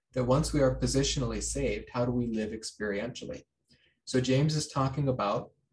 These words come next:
primarily second tense salvation. And he gives us some, some very difficult passages for us to, to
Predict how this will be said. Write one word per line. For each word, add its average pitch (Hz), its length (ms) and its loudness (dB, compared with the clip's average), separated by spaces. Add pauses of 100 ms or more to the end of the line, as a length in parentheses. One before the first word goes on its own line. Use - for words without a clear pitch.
primarily 120 580 0
second 127 600 -4
tense 117 420 -6
salvation. 117 600 -6 (800)
And 120 380 0 (280)
he 143 240 0
gives 135 260 2
us 139 240 -4
some, 120 560 -4 (460)
some 120 280 -4
very 120 560 2 (220)
difficult 127 420 -2
passages 123 640 0
for - 160 -6
us 120 240 -4
to, 117 420 -4 (640)
to 120 420 0